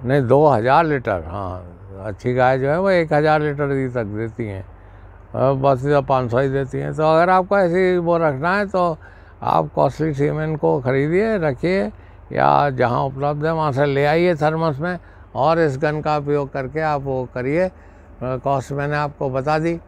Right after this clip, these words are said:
कि पन्द्रह हज़ार रुपये में ट्रेनिंग और गन दोनों ही है, और बिना ट्रेनिंग के आप इस गन को नहीं चला सकते। ये मेरा अनुभव है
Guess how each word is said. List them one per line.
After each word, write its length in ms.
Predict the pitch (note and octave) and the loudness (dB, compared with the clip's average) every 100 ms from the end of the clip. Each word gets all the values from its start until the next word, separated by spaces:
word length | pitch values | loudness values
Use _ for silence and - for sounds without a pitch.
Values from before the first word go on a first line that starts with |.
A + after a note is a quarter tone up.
| - - - | -18 -20 -14
कि 480 | - C3+ C#3+ C#3 B2+ | -4 0 2 0 0
पन्द्रह 260 | C3 C#3 C#3+ | 0 2 2
हज़ार 260 | C#3+ D3 | 2 0
रुपये 360 | C#3 C3+ C3+ C#3+ | 0 -2 -2 -2
में 140 | D3+ | -2
ट्रेनिंग 420 | C3+ C3 C3 C#3 C#3+ | -2 -2 -2 -2 0
और 180 | C#3 | -2
गन 260 | B2 C3 C3+ | 0 -2 -2
दोनों 280 | B2 B2+ C3 | -2 -2 -2
ही 100 | C3+ | -2
है, 200 | E3 F3 - - - B2 | -4 -8 -14 -20 -10 0
और 180 | D3+ | 2
बिना 320 | D#3 D#3 D#3 D#3 | 2 2 2 0
ट्रेनिंग 460 | D3 C#3+ D3 C#3+ | 0 0 0 -2
के 160 | D3 E3+ | -2 0
आप 320 | E3 D#3 D3+ | 0 0 0
इस 160 | C#3+ B2+ | -2 -2
गन 220 | C3+ B2+ | -4 -4
को 160 | C#3 | -4
नहीं 180 | D3 B2 | -2 -4
चला 280 | A#2 A2+ A2+ | -4 -4 -4
सकते। 400 | A2 A#2 C#3 D#3+ | -6 -4 -2 0
ये 80 | D#3+ | 0
मेरा 360 | C#3+ C3+ C3+ B2 | -2 -2 -2 -2
अनुभव 420 | A#2+ A#2 B2 | -4 -2 -2
है 100 | C3+ | -2